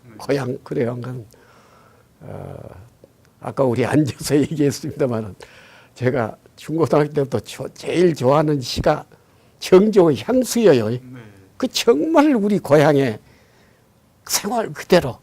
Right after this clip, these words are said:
Speaker 2: 어, 그래서 지금도 아주 좋아합니다마는, 고향에 대한 애착은, 어, 전부가 똑같고, 어, 그래서 이제, 에, 글로도 많이 표현하지 않습니까?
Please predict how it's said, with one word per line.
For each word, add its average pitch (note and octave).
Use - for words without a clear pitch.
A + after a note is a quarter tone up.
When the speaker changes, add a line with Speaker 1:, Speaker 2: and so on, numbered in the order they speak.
Speaker 2:
어, C3+
그래서 C3+
지금도 C#3
아주 A#2
좋아합니다마는, B2
고향에 D3
대한 D3
애착은, B2
어, G#2+
전부가 C#3
똑같고, G#2+
어, A2+
그래서 B2
이제, A#2+
에, A2
글로도 C#3
많이 -
표현하지 F3
않습니까? D#3